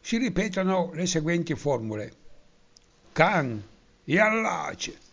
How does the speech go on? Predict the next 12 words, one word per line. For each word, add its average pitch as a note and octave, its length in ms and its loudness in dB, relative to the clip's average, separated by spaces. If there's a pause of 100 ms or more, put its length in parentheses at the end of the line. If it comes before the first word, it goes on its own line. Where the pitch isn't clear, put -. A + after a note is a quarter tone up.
(100)
Cristo A#3 520 2
me G#3 200 0
brace, F3+ 680 -2 (340)
allace G3+ 800 4
quel F3+ 320 -2
cane G#3+ 580 0 (220)
che E3+ 180 6
me E3+ 200 6
in C#3+ 280 0
bozza F3 720 2
fa C#3+ 300 0
male." A2+ 460 -4